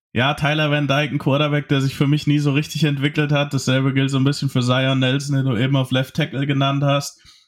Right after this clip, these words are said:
Aber man kann den Spieß in den Trenches ja auch rumdrehen. Also da ist Miami auch stark in der D-Line. Unter anderem Leonard Taylor, der da als, als True Junior, ähm, aufspielt. Da wird's mit Bryce Foster zu tun haben. Jemand, der als Freshman, als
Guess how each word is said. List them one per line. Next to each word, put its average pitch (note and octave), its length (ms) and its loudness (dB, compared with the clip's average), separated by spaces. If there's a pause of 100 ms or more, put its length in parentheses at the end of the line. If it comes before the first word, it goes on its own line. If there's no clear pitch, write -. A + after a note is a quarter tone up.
(100)
Aber C3 160 0
man C#3+ 140 2
kann D3+ 160 0
den D#3+ 100 2
Spieß D#3+ 360 0
in D3+ 80 2
den C3+ 140 2
Trenches D#3 440 0
ja C3 120 2
auch B2+ 120 -2
rumdrehen. B2+ 480 2
Also A2 220 0
da A#2 140 2
ist C3 120 -4
Miami C3 420 0
auch D3+ 240 -2
stark A#2+ 380 0
in B2 100 -2
der B2 140 2
D-Line. C3 600 0 (300)
Unter C3 320 0
anderem C3 300 2
Leonard B2 340 0
Taylor, C#3+ 480 0
der B2+ 260 0
da B2 200 0
als, - 340 -4
als B2 220 -2
True C3+ 240 0
Junior, C#3 680 2
ähm, C3+ 320 0
aufspielt. C#3 480 0
Da B2+ 120 0
wird's B2+ 160 -2
mit B2+ 120 -2
Bryce B2 280 -2
Foster D#3+ 440 0
zu D3+ 120 -2
tun D3+ 280 2
haben. D3 160 2
Jemand, C3 320 2
der B2 100 0
als A#2 120 -2
Freshman, C#3+ 500 -2
als C3+ 300 -2